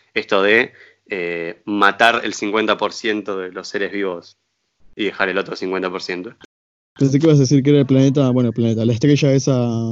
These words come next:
Speaker 2: a punto de morir, la que hace el Stormbreaker.
Speaker 1: No.
Speaker 2: Ah, pensé que iba a
Speaker 1: Pero
Speaker 2: ser
Speaker 1: bueno,
Speaker 2: algo así.
Speaker 1: nada, boludo, para el momento es como que lo teníamos ahí adelante y nadie lo supo.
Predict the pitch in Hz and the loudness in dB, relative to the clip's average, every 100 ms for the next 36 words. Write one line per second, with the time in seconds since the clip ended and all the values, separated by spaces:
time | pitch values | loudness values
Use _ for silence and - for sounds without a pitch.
0 | 117 113 131 131 131 120 120 131 151 - | -4 0 2 4 4 4 4 2 0 -8
1 | _ 117 113 120 120 127 113 110 110 110 | _ -2 0 0 0 2 2 2 2 0
2 | 107 107 - 131 117 123 123 131 - _ | 0 -2 0 2 4 4 2 -2 -6 _
3 | _ _ _ - - 117 120 - - 123 | _ _ _ -12 0 2 4 2 -2 -8
4 | - _ _ _ - _ _ - 131 127 | -10 _ _ _ -20 _ _ -2 2 4
5 | 143 139 139 131 113 151 131 143 120 101 | 6 6 6 8 8 8 8 6 4 2
6 | 131 107 104 104 104 135 165 127 - 120 | -4 -4 -6 -6 -8 -10 -8 -10 -10 -12
7 | 104 104 104 123 131 107 123 123 143 123 | -12 -10 -8 -6 -6 -6 -6 -4 -6 -8
8 | 95 90 104 113 95 - - - | -8 -8 -8 -8 -8 -8 -10 -12